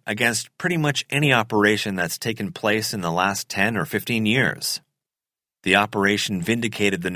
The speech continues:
notion that arresting suspects for possessing or viewing child pornography could lead the police to perpetrators of actual abuse.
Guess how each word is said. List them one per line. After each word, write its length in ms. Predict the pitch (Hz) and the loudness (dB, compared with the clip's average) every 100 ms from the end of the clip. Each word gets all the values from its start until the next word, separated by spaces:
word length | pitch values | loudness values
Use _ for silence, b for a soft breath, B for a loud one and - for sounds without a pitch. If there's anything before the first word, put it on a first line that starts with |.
| 90 | 0
notion 300 | 95 - 104 | 0 -2 0
that 160 | 90 | 0
arresting 460 | 87 95 120 - 107 | 2 2 2 -2 -6
suspects 680 | - 135 120 - 123 123 - | -2 -2 -2 -2 -2 -2 -6
for 160 | - | -6
possessing 600 | 90 101 107 113 - 117 | -4 -2 0 0 0 -4
or 160 | 98 87 | -2 -2
viewing 340 | 85 156 143 | 2 2 2
child 320 | 104 98 82 80 | 0 2 2 0
pornography 760 | 85 78 71 76 - 92 104 - | -2 0 -2 -4 -6 -6 -6 -10
could 180 | - 104 | -6 -4
lead 160 | 107 120 | -2 -2
the 80 | 104 | -4
police 420 | 101 101 110 - | -2 -2 -2 -4
to 100 | - | -8
perpetrators 800 | - 160 147 113 107 90 98 95 | -8 -6 -6 -6 -4 -2 -2 -4
of 80 | - | -4
actual 460 | 76 87 - 92 85 | -4 -2 -4 -4 -4
abuse. 580 | 78 113 71 - - | 0 0 -2 -4 -8